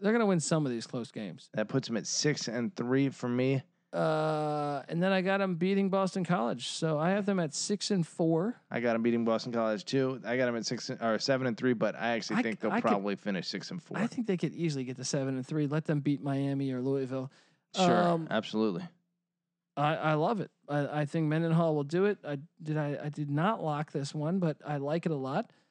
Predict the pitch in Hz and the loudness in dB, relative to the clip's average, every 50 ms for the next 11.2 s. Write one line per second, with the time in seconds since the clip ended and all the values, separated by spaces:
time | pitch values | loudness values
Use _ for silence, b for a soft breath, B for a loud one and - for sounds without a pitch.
0 | _ _ _ _ _ _ _ _ _ _ _ 180 185 - - - 302 285 294 277 | _ _ _ _ _ _ _ _ _ _ _ -2 0 0 2 4 4 4 4 2
1 | - - - - - 247 - - - 370 392 349 - - 294 190 - 254 254 196 | 0 -6 -18 -16 -14 -6 -4 0 2 2 2 2 2 2 0 2 4 2 4 4
2 | 208 190 160 - 185 180 165 - - - - - - - 151 135 127 123 117 - | 2 0 0 2 2 2 2 0 -4 -6 -4 -2 0 0 2 2 0 -2 -4 -6
3 | - _ _ _ _ _ _ _ _ _ _ _ - - _ - 156 165 180 180 | -12 _ _ _ _ _ _ _ _ _ _ _ -20 -20 _ -2 2 4 4 6
4 | 180 160 131 135 143 131 165 196 208 208 190 165 151 - - - 185 180 - - | 4 4 2 -2 0 4 4 4 6 4 4 2 0 -4 -2 -2 -2 0 2 4
5 | 220 202 196 185 180 - 190 190 185 185 185 175 - - _ _ - 214 214 214 | 4 6 4 4 4 4 4 6 6 6 4 4 0 -4 _ _ 2 4 4 6
6 | 214 202 175 - - 190 208 208 185 - 226 233 214 208 185 165 170 - 196 196 | 4 4 2 0 0 2 2 2 2 4 4 4 6 4 4 2 2 2 2 2
7 | 170 165 - - 208 180 151 160 170 165 175 - 180 165 160 147 - - - 208 | 2 0 0 2 0 0 2 2 2 2 2 2 2 2 2 0 0 0 0 0
8 | 220 - - - 196 180 147 160 247 233 190 202 214 208 - 254 240 233 202 - | 0 0 0 0 0 0 2 2 2 2 4 2 2 2 2 2 2 2 0 2
9 | - 233 220 214 208 208 196 165 - - - - - 196 220 - - - 254 226 | 2 0 2 2 2 2 2 2 -2 -4 -2 0 0 2 2 0 0 -2 -2 -2
10 | - - 151 120 - - 165 165 190 - 196 185 156 127 131 160 - 151 165 226 | 0 -2 -4 -4 0 2 2 2 2 2 0 -2 0 -2 -2 -4 -4 -2 -2 -2
11 | 269 277 - | -2 -4 -6